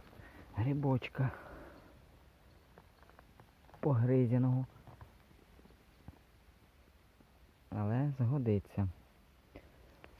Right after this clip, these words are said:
Знову дощ пустився. Аж темно стало.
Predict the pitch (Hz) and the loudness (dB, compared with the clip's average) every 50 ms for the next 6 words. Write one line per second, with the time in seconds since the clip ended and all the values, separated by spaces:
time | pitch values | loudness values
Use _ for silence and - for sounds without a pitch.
0 | - - 113 104 107 117 117 117 113 107 107 120 123 110 - - - 104 95 - | -12 -6 -4 -2 0 0 0 0 0 0 0 0 0 -2 -4 -6 -10 -10 -8 -4
1 | - 107 101 92 - - - 95 85 - - - - - - - - - - - | -2 -2 -2 -2 -2 -4 -6 -6 -6 -6 -10 -18 -20 -20 -20 -20 -20 -20 -20 -20
2 | - - - - - - - - - - - - - - - - - 98 - - | -20 -20 -20 -20 -20 -20 -20 -20 -20 -20 -20 -20 -20 -20 -14 -8 -6 -6 -6 -4
3 | - - 117 113 110 110 107 92 - - - 104 101 98 95 92 | 0 0 2 2 2 0 -2 -4 -2 0 2 2 2 2 0 -2